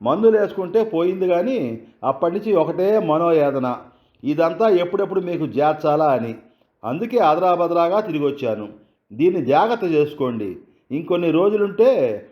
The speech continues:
ఆ కొరవ బూడి లచ్చ అయ్యేయి అన్నది తులసమ్మ కొంచెం అసంతృప్తిగా. "అత్త, గుండె నొప్పి అంటున్నావు, పట్నం పోయి చూపించుకుందాం,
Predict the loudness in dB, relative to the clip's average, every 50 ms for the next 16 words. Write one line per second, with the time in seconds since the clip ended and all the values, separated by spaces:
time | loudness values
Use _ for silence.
0 | _ _ -8 -4 -4 -4 -4 0 0 2 2 2 2 2 2 2 2 2 2 2
1 | 2 0 0 0 -2 -4 -2 -2 0 2 2 2 2 0 -2 -6 -10 -16 -20 -20
2 | _ _ _ _ -6 -6 -2 0 0 0 0 0 0 -2 -2 0 -2 -2 -2 0
3 | -2 -2 -2 -2 -4 -4 -2 -2 -2 -2 0 0 0 -2 0 -2 -4 -4 -2 -4
4 | 0 0 0 0 -2 -4 -12 -20 _ _ _ _ _ _ -6 -6 -4 0 2 2
5 | 2 2 0 -2 -6 -8 -6 -4 -2 0 2 2 2 2 2 2 0 0 0 -2
6 | 0 0 0 0 -2 -6 -14 -20 _ _ _ _ -4 -2 -2 -2 -2 -4 -4 0
7 | 2 2 2 2 2 0 -2 -2 -4 -2 -4 -6 -8 -4 -2 -2 0 0 0 -2
8 | -2